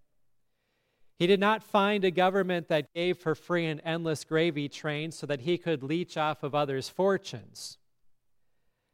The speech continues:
Evidently, he was unable to walk, for he was laid at l-, the rich man's gate, and dogs were there to lick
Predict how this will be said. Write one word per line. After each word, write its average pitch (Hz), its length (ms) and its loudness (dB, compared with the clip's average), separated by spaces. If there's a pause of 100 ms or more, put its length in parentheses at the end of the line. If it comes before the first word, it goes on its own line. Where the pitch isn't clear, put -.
(160)
Evidently, 185 680 2
he 180 160 0
was 170 180 0
unable 170 400 -2
to 147 160 -8
walk, 147 460 2
for 170 100 0
he 151 180 -4
was 143 220 -4
laid 151 480 2
at 139 540 -6 (280)
l-, 139 180 -6 (220)
the 147 140 0
rich 156 320 2
man's 127 380 -6
gate, 151 600 -2 (2000)
and 139 140 -6
dogs 185 460 6
were 175 120 2
there 165 320 4
to 160 200 -2
lick 151 460 -2